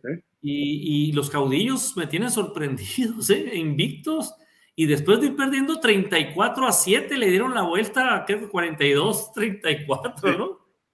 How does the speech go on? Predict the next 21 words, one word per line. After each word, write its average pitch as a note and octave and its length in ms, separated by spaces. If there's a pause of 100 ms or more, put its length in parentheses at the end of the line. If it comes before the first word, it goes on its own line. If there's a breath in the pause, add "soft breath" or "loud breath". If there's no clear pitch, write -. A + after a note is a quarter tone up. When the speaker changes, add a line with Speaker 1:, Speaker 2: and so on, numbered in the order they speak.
(180)
Speaker 1:
Sí, E3 160
sí, D3 120
estuvieron D3+ 400
Speaker 2:
Increíble, C3+ 180
Speaker 1:
fuertes. G3+ 220
Speaker 2:
le F3 60
dieron F3 280
muy, G3 180
muy F#3 200
buen G#3 140
juego. B3 420
Fundidores, G3 580
pues G3+ 140
también F3+ 280
ahí A#3 140
la A3+ 100
lleva, B3 400
que A3+ 80
es G3 80
el A3+ 100
campeón. F3+ 560